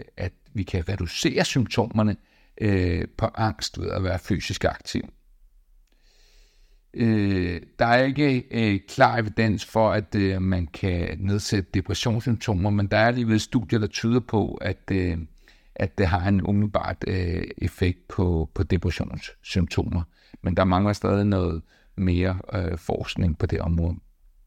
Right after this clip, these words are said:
Og så er der også stærk evidens for, at fysisk aktivitet både forebygger slidgigt, men også nedsætter, øh, smerte og funktion i, i, i forbindelse med,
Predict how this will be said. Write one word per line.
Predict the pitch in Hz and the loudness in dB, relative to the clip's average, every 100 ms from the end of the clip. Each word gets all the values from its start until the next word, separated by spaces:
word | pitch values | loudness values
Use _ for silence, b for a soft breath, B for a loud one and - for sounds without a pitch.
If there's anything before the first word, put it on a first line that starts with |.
| _ _ _ - _ _ _ _ _ b b b b b b _ _ | _ _ _ -20 _ _ _ _ _ b b b b b b _ _
Og | 123 123 | 2 4
så | 143 | 6
er | 131 | 6
der | 123 | 6
også | 127 - | 4 2
stærk | - 127 127 | -2 -2 0
evidens | 131 120 110 110 | -2 2 2 0
for, | - 117 | 0 -2
at | 117 113 | 0 -4
fysisk | - 120 - - - | 0 0 0 -4 -6
aktivitet | - - 107 - 110 - | -6 -6 -4 -2 -2 -2
både | 104 107 | 0 0
forebygger | 107 - 107 127 135 107 | 0 0 0 2 0 0
slidgigt, | - - 117 104 117 - | 0 0 -2 -2 -4 0
men | 101 | 0
også | 101 - 110 | 0 0 2
nedsætter, | 101 117 - 123 95 90 b b b b - | 2 2 0 0 0 -2 b b b b 0
øh, | 98 | 0
smerte | 92 - 92 87 110 117 | 2 0 2 4 2 2
og | |
funktion | - 101 - 117 104 62 - | 0 -4 -2 0 0 -2 -2
i, | 107 95 90 85 | 0 2 0 0
i, | - 92 90 | -2 -2 -2
i | - 95 | -2 -2
forbindelse | - - 85 78 - - 90 | -4 0 0 0 -2 -2 2
med, | 90 87 80 | 4 4 2